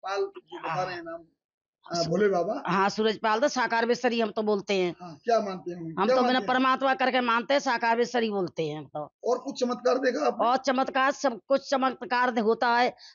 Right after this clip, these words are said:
Speaker 2: हमने कुछ चमत्कार क्या देखा, हमने जो पन हमारी कृपा भई है, वो तो हमारा चमत्कार ही है।
Speaker 1: ये लोग आरोप लगा रहे हैं कि उनकी
Speaker 2: वो
Speaker 1: वजह
Speaker 2: तो
Speaker 1: से
Speaker 2: गलत
Speaker 1: एक सौ सोलह
Speaker 2: लगा
Speaker 1: लोगों
Speaker 2: रहे हैं।
Speaker 1: की मौत हो गई।
Speaker 2: वो तो गलत लगा रहे हैं, वो तो होना था, वो तो होगा, उनको सब कुछ मालूम था।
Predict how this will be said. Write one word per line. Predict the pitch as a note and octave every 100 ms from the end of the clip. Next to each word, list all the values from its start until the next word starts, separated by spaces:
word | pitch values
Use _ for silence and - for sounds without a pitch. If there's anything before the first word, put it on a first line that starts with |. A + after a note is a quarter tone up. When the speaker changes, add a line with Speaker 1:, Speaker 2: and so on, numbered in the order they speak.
| F3
Speaker 2:
हमने | A#3 C4
कुछ | B3+ C4
चमत्कार | C4+ B3+ C4+ C4 B3+
क्या | C4+ B3
देखा, | A#3+ B3 B3
हमने | A3+ A#3+ B3+
जो | G3 B3+
पन | B3+ B3+
हमारी | A3 A#3+
कृपा | - A#3 C4 B3
भई | G3+ B3+
है, | C4 - - -
वो | B3
तो | B3+
हमारा | A#3 A#3+ A#3+
चमत्कार | B3 A3+ - G3+
ही | F3 F3
है। | G3+ B3 _ _ _ _ _ _
Speaker 1:
ये | G3+ A3+
लोग | A3+ A#3+ A#3 A#3+ E3+
आरोप | F#3 G3+ G3+
लगा | F#3+ F#3
रहे | F#3
हैं | G3
कि | F#3+
उनकी | G#3 G3 F3+
Speaker 2:
वो | F3+
Speaker 1:
वजह | G#3
Speaker 2:
तो | C#4
Speaker 1:
से | A3+
Speaker 2:
गलत | C4
Speaker 1:
एक | C#4+
सौ |
सोलह | C#4+ C4+
Speaker 2:
लगा | G#3+
Speaker 1:
लोगों | G3
Speaker 2:
रहे | D#3
हैं। | G#3+
Speaker 1:
की |
मौत | G#3+ G3+ G3+
हो | F#3 E3+
गई। | E3+ F3 - _ A3
Speaker 2:
वो | C4
तो | D4+
गलत | C4+ D4 D4+
लगा | D4+ C#4+
रहे | C#4 C4
हैं, | B3
वो | C4
तो | C#4
होना | B3 C4 C4+
था, | C4+
वो | C4+ C#4
तो | C4
होगा, | C4 B3+
उनको | B3+ C4 C#4
सब | - A#3+
कुछ | C4 A3+
मालूम | A#3 A3 G3+
था। | E3 D3+